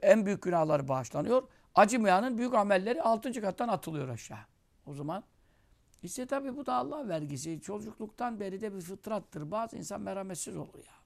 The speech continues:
Bazı insan böyle. Çok acımasız insanlar var. Anasına acımıyor ya. Babasına acımıyor, kardeşine acımıyor.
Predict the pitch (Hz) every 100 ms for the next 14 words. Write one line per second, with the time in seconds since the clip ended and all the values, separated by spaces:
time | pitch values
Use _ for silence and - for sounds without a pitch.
0 | _ 180 - - - - _ _ _ _
1 | _ _ _ - 226 - 165 - 170 135
2 | - 240 165 120 - _ _ _ _ _
3 | - 147 156 143 139 131 117 - 151 180
4 | 175 208 247 196 165 131 - - - -
5 | _ _ _ _ _ _ - 143 180 175
6 | 196 185 170 151 - 160 180 180 170 185
7 | 175 165 170 147